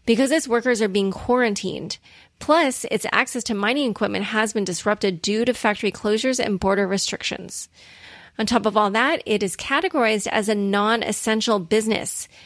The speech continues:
which could make the company unable to service its miners. Similarly, in February, Chinese mining farms had limited available staff to run miners. On a somewhat related note, Microsoft filed a patent for crypto mining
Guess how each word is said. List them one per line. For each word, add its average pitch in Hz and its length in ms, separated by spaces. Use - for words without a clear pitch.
which 147 200
could 226 140
make 214 280
the 320 100
company 214 460
unable 208 440
to 202 120
service 190 500
its 196 160
miners. - 640
Similarly, 247 720
in - 180
February, 214 800
Chinese 226 500
mining 214 300
farms 202 300
had 226 180
limited 202 440
available 190 600
staff 190 420
to - 140
run 180 480
miners. - 640
On 233 140
a 247 40
somewhat 320 380
related 208 420
note, 208 240
Microsoft 240 540
filed 214 400
a 233 80
patent 208 640
for 214 160
crypto 339 320
mining 208 400